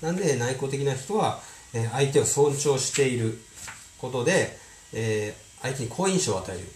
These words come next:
うん。それは慎重さがそれをもたらしていますよと。だから慎重さが強みなんですよっていうこと。つまりそういうことが言えるということですね。人間関係を、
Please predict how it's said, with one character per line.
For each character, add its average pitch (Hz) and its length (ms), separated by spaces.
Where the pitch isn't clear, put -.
う - 20
ん。 98 300
そ - 120
れ 208 60
は 220 60
慎 208 320
重 196 220
さ 185 140
が 208 80
そ 175 140
れ 156 60
を 131 40
も 117 120
た 113 80
ら 107 100
し - 80
て 101 60
い 95 60
ま 90 80
す - 120
よ 90 60
と。 87 140
だ 220 80
か 220 60
ら 208 40
慎 196 320
重 185 160
さ 190 120
が 208 100
強 156 340
み 127 100
な 101 80
ん 98 60
で 90 60
す 120 120
よ - 60
っ - 20
て - 220
い - 20
う 95 40
こ - 180
と。 - 0
つ - 120
ま 175 60
り - 60
そ 139 100
う - 20
い 123 40
う 123 40
こ 123 60
と 117 80
が 107 60
言 104 100
え 104 60
る 104 60
と - 120
い 90 40
う - 40
こ - 80
と 113 60
で 110 60
す 117 120
ね。 160 100
人 190 240
間 196 240
関 190 220
係 160 260
を、 131 300